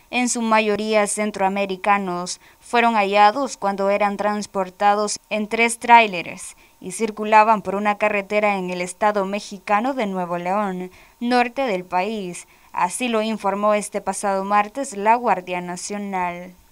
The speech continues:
El Cuerpo de Seguridad informó en un comunicado que el hallazgo se registró en, en el municipio de Galeana, en el sur del estado, a la altura del kilómetro noventa y tres de la carretera Linares-San Roberto, Puerto El Tokio.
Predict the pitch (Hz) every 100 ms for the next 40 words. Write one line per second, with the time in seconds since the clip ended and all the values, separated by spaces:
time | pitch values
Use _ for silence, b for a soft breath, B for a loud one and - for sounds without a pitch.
0 | - - _ _ _ - 254 247 254 254
1 | 247 240 233 226 220 214 208 208 214 202
2 | 190 196 202 202 196 208 208 190 196 196
3 | 185 196 196 240 233 202 185 185 185 202
4 | 202 226 247 214 185 196 202 190 - 208
5 | 208 - 202 208 208 233 220 196 233 226
6 | 247 208 180 175 196 202 185 175 170 b
7 | b - 180 180 185 214 214 214 196 175
8 | - 214 214 196 180 175 175 175 175 180
9 | 214 208 190 - 190 196 196 190 180 180
10 | 196 202 180 175 175 208 208 185 170 170
11 | 208 - 190 190 190 202 180 180 190 202
12 | 220 233 - - _ - - 233 233 214
13 | 190 208 220 220 285 277 220 185 185 214
14 | 214 220 196 175 - 190 175 175